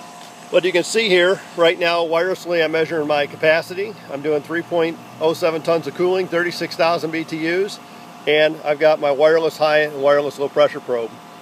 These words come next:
If I tap this, it'll pop up the manifold, and I can go back to I manifold on that probe,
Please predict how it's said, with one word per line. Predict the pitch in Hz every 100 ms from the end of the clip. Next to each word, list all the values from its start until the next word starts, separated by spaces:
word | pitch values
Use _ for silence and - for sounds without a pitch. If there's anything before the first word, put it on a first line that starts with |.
| -
If | 139
I | 156
tap | - 208 226 -
this, | 151 185 - - - - - - - -
it'll | 143
pop | - 175 165
up | 180 -
the | 147
manifold, | 165 185 - 151 147 151
and | 147
I | 151
can | 143
go | 139
back | 156 165 180
to |
I | 160 165
manifold | 160 165 156 135 131 139 131 - 147
on | 143
that | 143 139
probe, | 175 160 139